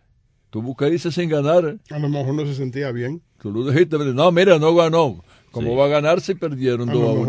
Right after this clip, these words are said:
Speaker 1: uno?
Speaker 2: no se sentía
Speaker 3: Claro.
Speaker 2: bien, que a cual-, esto le puede pasar a cualquiera. Un malestar estomacal,
Speaker 1: Sí, pero lo
Speaker 2: este
Speaker 1: que yo pienso es, si tu, si tu mejor pitcher que te dio un campeonato y una serie mundial, y tú lo sientas en un juego y pierdes dos por uno,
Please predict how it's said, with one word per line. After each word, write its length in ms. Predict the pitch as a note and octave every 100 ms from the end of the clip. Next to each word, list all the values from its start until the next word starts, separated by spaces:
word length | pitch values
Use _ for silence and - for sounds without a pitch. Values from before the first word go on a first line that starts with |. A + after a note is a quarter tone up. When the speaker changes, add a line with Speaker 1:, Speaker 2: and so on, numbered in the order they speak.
| C#3
Speaker 1:
uno? 80 | D#3
Speaker 2:
no 40 |
se 100 | E3
sentía 340 | D#3 C#3 D#3+ D#3
Speaker 3:
Claro. 40 |
Speaker 2:
bien, 340 | C3+ G3+ B3 C3+ - - B2+
que 160 | B2+
a 100 | B2
cual-, 240 | F2+ G2+ A2+
esto 160 | A#2 B2+
le 120 | C#3
puede 200 | G3 A3
pasar 280 | E3 E3+ E3+
a 40 |
cualquiera. 460 | D3 A#2+ C3+ F#3 A3+ _ _ _ _ -
Un 140 | D3
malestar 400 | D3 D3 - D#3+
estomacal, 580 | D#3+ E3+ C#3+ B2 C3+ F#3+
Speaker 1:
Sí, 220 | A3 F#3+ G3 B2
pero 160 | D3+
lo 80 | B2+
Speaker 2:
este 120 | A#2+ C#3
Speaker 1:
que 80 |
yo 120 | D#3 D#3+
pienso 400 | E3+ F3 - F3+
es, 80 | -
si 100 | C#3
tu, 240 | D3 C#3+
si 140 | - A#2
tu 180 | C3+
mejor 360 | C3 A#2+ E3 -
pitcher 300 | F3 E3 C#3+
que 80 | C#3
te 140 | C3+
dio 140 | C#3 E3
un 80 | D3+
campeonato 640 | D#3+ C3+ C#3+ D#3+ D#3+ C#3
y 20 |
una 220 | D3 D3+
serie 240 | D#3+ D#3+ D3+
mundial, 500 | D3 D#3+ F3+ C#3+ - _ _ _ _ _ _
y 120 | A#2
tú 180 | A2+ D3
lo 140 | D#3+ C#3+
sientas 500 | D#3 E3 C#3+ C3 F2
en 60 | B2+
un 120 | C3+
juego 300 | C#3+ D#3 D3+
y 40 |
pierdes 320 | A2+ D3 D3+ C#3+
dos 140 | D#3
por 180 | C#3+ F3
uno, 280 | E3+ A2